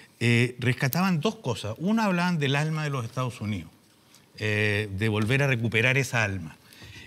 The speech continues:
Y, y, y, y hubo, de hecho, un periodista del New Yorker que en algún minuto decía, "Este hombre, eh, que persigue el lujo, el lujo, el lujo, se ha, ha llegado a conquistar el más alto de los lujos,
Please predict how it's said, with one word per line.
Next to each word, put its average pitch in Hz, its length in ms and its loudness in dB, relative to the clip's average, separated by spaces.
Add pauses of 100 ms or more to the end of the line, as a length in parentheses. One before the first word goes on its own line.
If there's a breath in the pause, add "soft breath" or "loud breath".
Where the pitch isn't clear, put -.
(140)
Y, 113 600 4
y, 107 340 0
y, 107 300 0
y 107 100 0
hubo, 139 280 2
de 127 60 4
hecho, 131 160 -2
un 123 80 -2
periodista 120 720 0 (320 loud breath)
del 101 200 0
New 104 120 2
Yorker 123 320 0
que 120 100 -6
en 110 60 -2
algún 110 220 -4
minuto 120 340 -2
decía, 117 460 0 (340 loud breath)
"Este 117 280 0
hombre, 120 540 2 (280 loud breath)
eh, 104 420 0
que 101 160 -2
persigue 110 560 -2
el 110 80 0
lujo, 123 380 -2
el 110 80 -2
lujo, 127 280 -2
el 117 80 0
lujo, 131 300 -2
se - 140 -4
ha, 123 100 2
ha 117 160 -4
llegado 117 460 0
a 117 80 -2
conquistar 101 460 -6
el 120 60 -2
más 113 160 -2
alto 131 220 -4
de 127 60 -4
los 113 160 -2
lujos, 127 420 -4